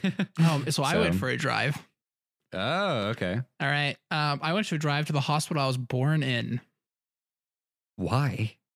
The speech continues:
Speaker 2: Um, so, um, my dad had a,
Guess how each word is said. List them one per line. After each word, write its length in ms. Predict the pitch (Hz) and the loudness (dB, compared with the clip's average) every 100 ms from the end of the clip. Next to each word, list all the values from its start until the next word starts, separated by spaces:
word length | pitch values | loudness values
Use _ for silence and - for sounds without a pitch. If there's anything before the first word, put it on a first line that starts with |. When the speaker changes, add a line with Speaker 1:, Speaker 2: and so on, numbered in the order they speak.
| _ _ | _ _
Speaker 2:
Um, 640 | 160 160 160 160 156 156 - | -4 0 0 2 2 0 -2
so, 640 | - 196 175 170 165 165 - _ _ _ - | -2 0 0 0 0 -2 -8 _ _ _ -4
um, 480 | 151 151 147 139 - | 0 2 0 -2 -2
my 140 | 151 151 | 0 2
dad 540 | 160 170 165 151 139 | 2 2 0 0 -4
had 200 | - 143 | -4 0
a, 200 | 139 131 | 0 0